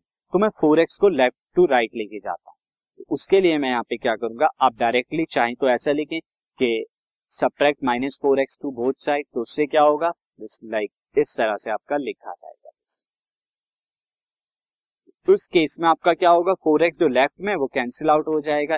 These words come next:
इस तरह से, and three will be this four x, six x minus four x is two x plus seven, इस तरह से आपका, या फिर डायरेक्टली आप फ़ोर एक्स को क्या ले जाएं, right to left लेके जाएं, तो आपका क्या लिखेंगे, this will be three is less than six x minus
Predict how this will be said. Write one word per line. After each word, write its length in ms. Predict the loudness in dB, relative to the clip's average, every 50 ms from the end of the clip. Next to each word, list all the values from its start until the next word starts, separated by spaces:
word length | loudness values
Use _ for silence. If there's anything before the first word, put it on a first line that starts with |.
| -2 -2
इस 160 | -4 -4 0 0
तरह 200 | 2 2 2 2
से, 180 | 0 -4 -10 -12 -12 _ _ _ _ _ _ _ _ _ _ _
and 160 | -8 -8 -8 -10 _ _
three 180 | -2 0 0 0 2 2
will 120 | 0 0 0
be 80 | -2 -2 -2
this 120 | -2 -6 -6 _ _
four 140 | 0 2 2 2 0
x, 180 | -2 -6 -16 -20 _ _ _ _ _ -14
six 180 | -12 -8 -4 -4
x 160 | -4 -4 -4 -6
minus 260 | -6 -6 -6 -8 -6 _
four 100 | -2 0 0
x 160 | -2 -4 -4 -8
is 80 | -10 -8 _
two 100 | -8 -6 -4 -4
x 160 | -6 -8 -10 -10
plus 200 | -10 -10 -8 -10 -10
seven, 220 | -10 -10 -12 -14 -20 _ _ _ _ _ _ _ _ _ _ _ _ _
इस 180 | -16 -16 -16 _
तरह 180 | -14 -14 -14 -14
से 120 | -14 -12 -14
आपका, 240 | -14 -14 _ -20 -20 _ _ _ _ _ _ _ _
या 140 | 2 2 2
फिर 180 | 4 4 4 4
डायरेक्टली 420 | 6 4 4 4 2 -2 0 0 2
आप 140 | 2 2 2
फ़ोर 200 | 0 0 2 2
एक्स 160 | 0 -2 -4
को 120 | -6 -6 -6
क्या 200 | -2 0 0 0
ले 120 | 0 -2
जाएं, 200 | -6 -6 -6 -6
right 300 | -6 -2 -2 -2 -2 -2 _ -2
to 60 | 0 2 2
left 240 | 2 2 0 -2 -2 -2
लेके 180 | 0 -2 -4
जाएं, 180 | -2 -2 -4 -4
तो 140 | -2 _ 2 2 2
आपका 180 | 0 _ -6 -4
क्या 160 | -2 0 0
लिखेंगे, 420 | 0 -2 -4 -4 -6 -4 -4 -6 -6 -6
this 140 | -12 -8 -8
will 140 | -8 -6 -4 -6
be 80 | -8 -8 -8 _ _ _ _ _ _ _
three 160 | -2 0 2 2 0
is 100 | -2 0 0
less 180 | 0 0 0 -2
than 120 | -6 -8 -8 -8
six 240 | -8 -10 -10 -6 -4 -4 -4
x 160 | -4 -6 -10 -8 -8
minus 320 | -6 -6 -6 -8 -8 -10